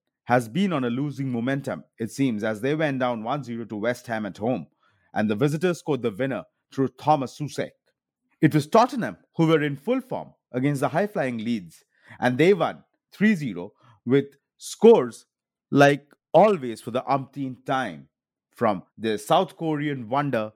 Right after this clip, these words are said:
Song Heung-min and local boy Harry Kane. And Matt Doherty was shown a red card in the game, while Arsenal have finally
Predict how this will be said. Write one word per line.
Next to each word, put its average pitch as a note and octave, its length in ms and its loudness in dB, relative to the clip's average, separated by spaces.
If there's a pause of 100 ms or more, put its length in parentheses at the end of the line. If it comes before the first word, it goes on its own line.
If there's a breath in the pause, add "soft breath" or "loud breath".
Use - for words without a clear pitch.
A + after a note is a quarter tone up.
(120)
Song D#3 320 4
Heung-min C3+ 640 -2 (460)
and A2+ 360 4 (720)
local D#3+ 360 6
boy A#2 280 -2
Harry A2 360 -8
Kane. A2 420 -6 (240)
And A#2 220 0
Matt E3 240 4
Doherty C#3+ 500 -6 (220)
was B2+ 120 -2
shown C3+ 240 -2
a G#2+ 60 -4
red B2 280 0
card G#2 200 -4
in E2 80 -14
the F2 80 -14
game, D2+ 300 -14 (220 soft breath)
while C3 180 4 (100)
Arsenal F3 480 2 (260)
have C#3+ 160 -4
finally A3+ 800 0